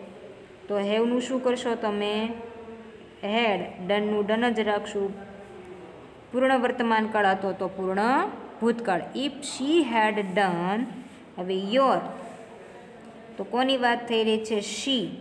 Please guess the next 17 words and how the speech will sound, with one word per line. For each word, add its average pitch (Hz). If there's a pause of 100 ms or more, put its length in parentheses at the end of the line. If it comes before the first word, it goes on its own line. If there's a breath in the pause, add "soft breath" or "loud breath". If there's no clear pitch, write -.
(680)
તો 180
મિતુનું 226
આપણે 208
કરેલું 196
હતું 196
she, 233
તો 185
મિતુનું 214
જ 214
અહીંયા 226
you 220
અને 190
મિતુનું 220
જ 208
અહીંયા 208
your 220
છે. 180